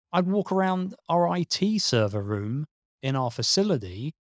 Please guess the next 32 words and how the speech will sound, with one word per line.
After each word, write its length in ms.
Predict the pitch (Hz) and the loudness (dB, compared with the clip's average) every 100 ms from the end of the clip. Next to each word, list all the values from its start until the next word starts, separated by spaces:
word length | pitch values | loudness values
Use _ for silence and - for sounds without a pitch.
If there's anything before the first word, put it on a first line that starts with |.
| _ _ _ - | _ _ _ -4
looking 400 | 190 202 220 175 | -4 0 -2 -2
at 120 | - | -4
cables 500 | - 208 151 120 123 | -2 0 0 -4 -2
like 200 | 151 - | -2 0
I 100 | 151 | -2
knew 200 | 151 160 | 0 0
what 180 | 156 - | -2 -4
the 60 | |
hell 220 | 123 156 | -4 -2
they 160 | 170 156 | -2 -4
did. 340 | 139 226 160 | -4 -4 -4
Like, 180 | 101 101 | -6 -8
it 80 | 190 | -6
was 140 | 165 | -6
ridiculous, 680 | 151 160 - 220 - 113 - | -4 -4 -2 -4 -2 -4 -4
Johnny. 380 | - - 185 190 _ _ _ | -6 -6 -8 -14 _ _ _
It 80 | 156 | -6
was 140 | 147 | -2
ridiculous. 840 | 147 131 117 165 - - - - - _ _ _ _ - | 0 -2 0 -2 0 -4 -4 -10 -12 _ _ _ _ -2
And 200 | 160 160 | 0 2
the 60 | |
moment 580 | 160 175 247 262 254 240 - _ _ | 2 4 4 4 2 0 -6 _ _
that 380 | 120 156 151 151 _ _ _ | 0 0 0 -4 _ _ _
I 60 | 117 | -6
got 220 | 127 131 | 0 2
out 200 | 156 202 | 4 4
of 60 | |
my 180 | 143 113 | 4 0
way 500 | 104 101 98 107 139 - | -2 -4 -4 -4 -6 -8
and 100 | 113 | -6
we 60 | |
s-, 160 | 113 | -4